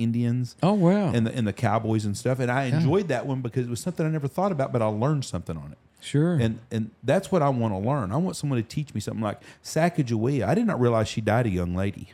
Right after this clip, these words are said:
Speaker 2: Oh, I didn't know that.
Speaker 1: Yeah, she died, like, at twenty-six years old.
Speaker 2: Really?
Speaker 1: And they didn't wanna pay her the money, but she was more important to them than her husband. Her husband's name was, uh, I wanna say Bonabert, but that's not it. Uh, he was a French guy. He was a French trapper.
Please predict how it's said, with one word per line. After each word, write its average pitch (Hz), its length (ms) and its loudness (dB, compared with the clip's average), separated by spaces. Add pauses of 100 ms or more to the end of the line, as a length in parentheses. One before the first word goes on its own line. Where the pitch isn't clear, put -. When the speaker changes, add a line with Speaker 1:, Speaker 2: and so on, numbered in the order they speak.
(300)
Speaker 2:
Oh, 117 100 -6
I 117 80 -4
didn't 131 180 -2
know 135 140 2
that. 123 120 -2
Speaker 1:
Yeah, 156 120 2
she 156 140 0
died, 151 260 4
like, 117 180 -2
at 85 80 -10
twenty-six 123 520 -4
years 113 160 0
old. 104 400 -2
Speaker 2:
Really? 107 760 0
Speaker 1:
And 104 140 0
they 131 100 4
didn't 220 140 0
wanna 165 140 2
pay 151 260 0
her 120 180 2
the 104 80 0
money, 127 360 2
but 82 140 -6
she - 180 -2
was 214 180 2
more 127 220 2
important 151 400 0
to 117 40 2
them 110 180 -2
than 104 120 0
her 101 160 0
husband. 123 300 0 (240)
Her 123 120 0
husband's 156 460 2
name 117 420 0
was, 95 360 -2
uh, 92 380 -2 (840)
I - 40 -10
wanna 160 140 0
say 147 160 -2
Bonabert, 92 680 -2
but - 80 -6
that's - 280 -4
not 90 280 -2
it. 87 260 -4 (160)
Uh, 90 240 -2 (340)
he 143 60 0
was 127 80 2
a 117 60 -4
French 147 320 -4
guy. 95 80 2
He 101 60 4
was 104 100 -2
a 92 40 -2
French - 320 -6
trapper. - 480 0